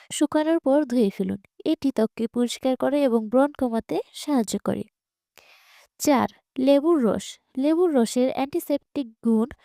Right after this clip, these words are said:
ব্রণ কমাতে খুবই কার্যকর। ব্রণের স্থানে লেবুর রস লাগাতে পারেন। নাম্বার পাঁচ, আগরবাতি তেল। এটি প্রদাহ এবং ব্যাকটেরিয়াকে কমানোর জন্য খুবই কার্যকর।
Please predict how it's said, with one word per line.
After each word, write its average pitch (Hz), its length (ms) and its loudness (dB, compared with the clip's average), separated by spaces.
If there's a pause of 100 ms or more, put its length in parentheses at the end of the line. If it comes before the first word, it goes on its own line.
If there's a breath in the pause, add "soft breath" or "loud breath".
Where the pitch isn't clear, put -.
(300 soft breath)
ব্রণ 214 420 2
কমাতে 277 560 -2 (320)
খুবই 285 340 0
কার্যকর। 233 560 -2 (540 soft breath)
ব্রণের 277 400 4
স্থানে 226 440 -6
লেবুর 285 360 2
রস 247 220 2 (120)
লাগাতে 240 360 -2
পারেন। 196 280 -8 (880)
নাম্বার 226 340 0
পাঁচ, 220 260 0 (640 loud breath)
আগরবাতি 294 680 2
তেল। 233 200 -2 (280)
এটি 294 420 -2 (180)
প্রদাহ 330 460 2
এবং 233 380 0 (260)
ব্যাকটেরিয়াকে 294 640 0
কমানোর 262 400 -2
জন্য 262 260 -2
খুবই 269 360 0
কার্যকর। - 500 0